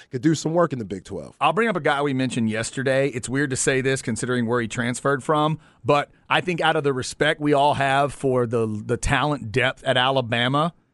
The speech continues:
Speaker 2: how about Trey Sanders at T C U?
Speaker 1: Okay.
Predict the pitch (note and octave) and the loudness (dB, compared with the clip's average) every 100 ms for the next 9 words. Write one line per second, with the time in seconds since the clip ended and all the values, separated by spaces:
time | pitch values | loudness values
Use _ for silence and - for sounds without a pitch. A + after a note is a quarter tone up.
0 | _ - F#3 B3 G3+ F#3 F3 E3+ E3 C#3 | _ 0 0 0 -2 0 0 2 2 0
1 | - D3+ - B2 C#3 - - _ _ _ | -2 -6 -2 0 0 -4 -12 _ _ _
2 | _ _ - C#3+ D#3+ D#3 | _ _ -6 -2 2 4